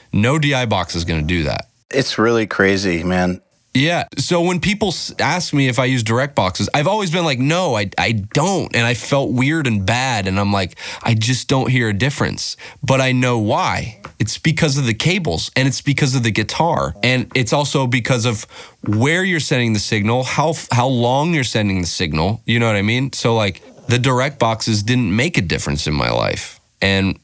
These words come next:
Speaker 1: with that one Avalon box that does actually change the tone, that was, like, the only one. Like, to me, that's the only reason. I don't own one, but we had one for the course. Um, and that, to me, was the only one I could even imagine, like, y-, using,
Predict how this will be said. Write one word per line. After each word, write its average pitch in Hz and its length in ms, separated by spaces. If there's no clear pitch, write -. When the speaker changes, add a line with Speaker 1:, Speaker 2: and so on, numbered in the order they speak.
Speaker 1:
with 104 80
that 104 160
one 120 220
Avalon 110 440
box 92 500
that 69 220
does 101 220
actually 98 240
change 95 240
the 107 60
tone, 98 420
that 117 100
was, 131 160
like, 139 160
the 139 140
only 139 160
one. 135 240
Like, 110 300
to 139 100
me, 127 180
that's 127 220
the 123 80
only 113 100
reason. 120 420
I 123 140
don't 147 160
own 127 220
one, 151 200
but 127 100
we 104 120
had 110 180
one 123 120
for 123 100
the 120 80
course. 104 540
Um, 95 460
and 98 420
that, 110 300
to - 80
me, 127 140
was 117 120
the 107 100
only 113 180
one 117 120
I 113 60
could 110 160
even 104 200
imagine, 95 720
like, 78 300
y-, 117 240
using, 101 720